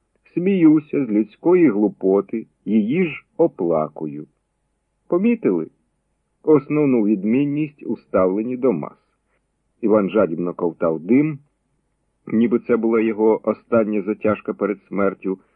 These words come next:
ходив з кутка в куток, перечіпляючись об килим, і довготелеса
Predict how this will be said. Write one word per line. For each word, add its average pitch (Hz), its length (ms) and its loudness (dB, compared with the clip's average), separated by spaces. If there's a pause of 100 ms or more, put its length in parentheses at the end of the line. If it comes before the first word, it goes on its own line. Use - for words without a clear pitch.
(200)
ходив 120 380 2
з - 40 -20
кутка - 380 -4
в 82 80 -4
куток, 147 500 -2
перечіпляючись 120 1000 -2
об 110 180 -6
килим, 110 480 0 (920)
і 135 40 -4
довготелеса 147 920 2